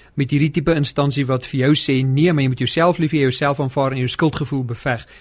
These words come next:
Wat is die probleem daarmee? Die mens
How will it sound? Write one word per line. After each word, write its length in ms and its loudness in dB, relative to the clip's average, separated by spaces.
Wat 100 -4
is 100 -2
die 0 -
probleem 360 -4
daarmee? 400 -4
Die 100 -2
mens 760 4